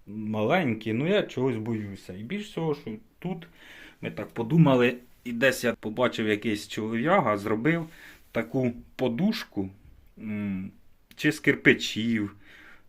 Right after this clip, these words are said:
Ну, воно не видно там точно у нього, але як ідея дуже мені зайшло. Щоб ті ножки не ставити, зараз я можу і показати. Так, покажу ж ці ножки. Це дуже цікаво,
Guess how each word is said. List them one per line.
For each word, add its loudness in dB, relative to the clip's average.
Ну, 2
воно 4
не 6
видно 4
там -2
точно -4
у -2
нього, -2
але 4
як 2
ідея 6
дуже -2
мені 0
зайшло. -4
Щоб -4
ті -2
ножки 0
не 2
ставити, 0
зараз -2
я -2
можу -2
і -8
показати. -4
Так, -2
покажу 2
ж -6
ці -2
ножки. 0
Це -6
дуже -2
цікаво, 4